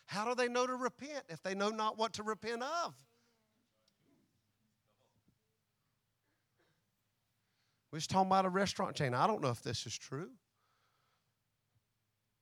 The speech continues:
But it says they begin to support things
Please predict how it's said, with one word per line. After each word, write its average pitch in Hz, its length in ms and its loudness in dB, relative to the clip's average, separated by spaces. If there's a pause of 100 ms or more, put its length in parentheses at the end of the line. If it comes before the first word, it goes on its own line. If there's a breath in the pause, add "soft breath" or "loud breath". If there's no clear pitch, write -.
(880)
But 165 140 2
it 185 100 -2
says 202 300 0
they 202 140 -2
begin 196 320 0
to 185 100 -2
support 196 460 -4
things 175 640 -6